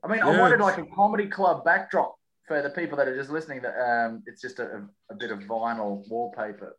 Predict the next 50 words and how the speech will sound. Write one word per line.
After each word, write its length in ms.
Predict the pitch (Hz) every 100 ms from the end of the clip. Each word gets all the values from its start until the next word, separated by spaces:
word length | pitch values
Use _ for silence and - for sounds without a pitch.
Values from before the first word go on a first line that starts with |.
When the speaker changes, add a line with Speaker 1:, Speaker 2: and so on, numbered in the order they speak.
| _
Speaker 1:
brick, 240 | 120 107 - _ _ _ _
but 100 | 139
it 80 | 143
looks 240 | 156 151 165
more 160 | 143
like 160 | 127 123
I'm 120 | 123
in 60 | 120
an 100 | 113
alleyway, 640 | 113 117 113 101 87 - -
like 160 | 101 104
in 80 |
a 40 | 101
seedy 540 | - - 113 104 101
alleyway. 440 | 101 113 107 90 -
And 140 | 131 143
now, 400 | 151 135 143 - _ _ _ _
because 320 | 127 139 120
of 100 | 135
Safe's 460 | - 143 143 - - 139
Googling 580 | 135 143 139 131 127 120
and 100 | 123
all 160 | 127
these 280 | 127 123 110
dodgy 560 | 131 131 131 127 107 _ _
H 220 | 131 135 - -
T 200 | 156 135
M 120 | 127 120
Ls 300 | 123 135 135
or 100 | 135
whatever 400 | 127 123 120 117
it 120 | 107
is, 160 | 101 120
we've 120 | 120
been 160 | 120
talking 360 | 110 131 127 123
about 280 | 117 120 120 - 110
dicks 420 | 127 - - -
for 240 | 123 110 101
ten 220 | 104 107 104
minutes. 340 | 101 101 - -
<laughs> 20 | - 453 - 453 - - -
And 120 | 160
I'm 80 | 165
in 80 | 135
an 60 | 139
Speaker 2:
Triple 60 |
X 140 | 226 262
Speaker 1:
alleyway. 120 | 147 143
Speaker 2:
in, 160 | 156